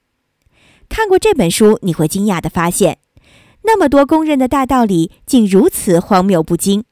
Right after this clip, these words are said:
错得如此不值一驳。本书最大的魅力在于，没有专业名词，没有复杂的数学分析，没有廉价的豪言壮语，照样将经济学的智慧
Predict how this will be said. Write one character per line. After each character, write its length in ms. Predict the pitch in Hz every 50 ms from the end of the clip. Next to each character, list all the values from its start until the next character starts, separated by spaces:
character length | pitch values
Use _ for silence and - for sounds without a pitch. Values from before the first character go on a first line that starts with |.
| _ _ _ _ _
错 220 | - - 247 220 202
得 120 | 196 185
如 180 | 170 180 240 277
此 220 | - - 190 175
不 160 | - 226 214
值 140 | - - 190
一 120 | 214 214
驳。 320 | 180 - 135 131 147 220 - _ _ _ _ _ _ _ _ _ _ _ _ _ _ _ _ _ _ _ _ _ -
本 120 | 277 277
书 200 | 262 - 370 370
最 240 | 370 - - 453 403
大 140 | - 277 202
的 80 | 180
魅 220 | 175 180 175 170 165
力 120 | 160 156
在 220 | 156 - 180 165 160
于， 260 | 151 147 151 156 - _ _ _ _ _ _ _ _ _ - -
没 160 | 240 302 370
有 240 | 381 330 233 190 202
专 260 | - - 320 330 339
业 120 | 330 254
名 200 | 214 156 139 202
词， 360 | 277 - - - 160 190 - - - _ _ - -
没 180 | - 202 214 214
有 140 | 214 214
复 280 | 233 - - - 175 170
杂 200 | 165 170 160 196
的 120 | 220 277
数 160 | 269 - 254 214
学 120 | - 202
分 240 | 240 - 349 359 403
析， 280 | - - - 349 - - _ _ - -
没 140 | - 381 403
有 140 | 392 285 208
廉 280 | 190 175 170 190 277
价 200 | 320 - 359 294
的 140 | 220 196 175
豪 220 | - - 170 180 240
言 160 | 277 311 330
壮 260 | - 427 392 311 226
语， 220 | 180 135 143 - _ _ _ _ _ _ _ _ _ _
照 180 | - 392 381 349
样 260 | 320 320 262 208 - _ _
将 200 | - 262 247 254
经 200 | 247 - 254 254
济 120 | 247 233 202
学 220 | - - 170 160
的 160 | 175 196 185
智 220 | - - 254 226 220
慧 280 | - 208 180 - -